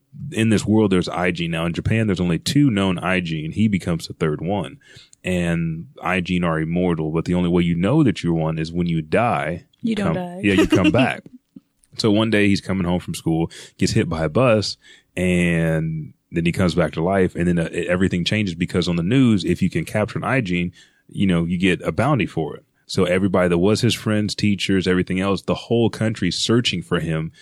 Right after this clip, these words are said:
Speaker 1: They put his picture on T V, on cell phones, everything else. And there's a little scuffle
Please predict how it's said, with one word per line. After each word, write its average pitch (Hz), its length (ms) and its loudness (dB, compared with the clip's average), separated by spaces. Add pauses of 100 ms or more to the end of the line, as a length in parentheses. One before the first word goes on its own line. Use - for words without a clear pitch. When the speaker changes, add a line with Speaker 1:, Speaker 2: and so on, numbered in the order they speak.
(160)
Speaker 1:
They 82 120 0
put 113 180 2
his 92 220 2
picture 92 400 -2
on 80 320 -2
T 120 240 2
V, 113 260 2
on 85 160 -2
cell 117 300 2
phones, 104 300 -2
everything 90 320 0
else. 95 260 -2 (340)
And 87 360 0
there's 85 180 0
a 82 60 0
little 101 200 2
scuffle 90 640 -2